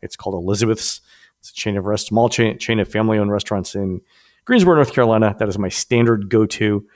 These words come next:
reference for Italian food. This place was just as good or better.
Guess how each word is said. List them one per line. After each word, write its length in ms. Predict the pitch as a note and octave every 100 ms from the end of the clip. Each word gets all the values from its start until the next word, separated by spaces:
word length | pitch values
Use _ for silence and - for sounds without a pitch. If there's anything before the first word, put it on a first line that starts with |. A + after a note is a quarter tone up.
| _ _ _ -
reference 460 | A2 G2+ G#2 F#2+
for 220 | - G#2
Italian 340 | F#2+ - A#2+ A2+
food. 340 | A#2 A2 A2+
This 140 | - -
place 280 | - G#2+ -
was 120 | F#2
just 200 | - -
as 100 | B2+
good 180 | A2 G#2+
or 40 |
better. 400 | F#2+ C3 C3+ A#2+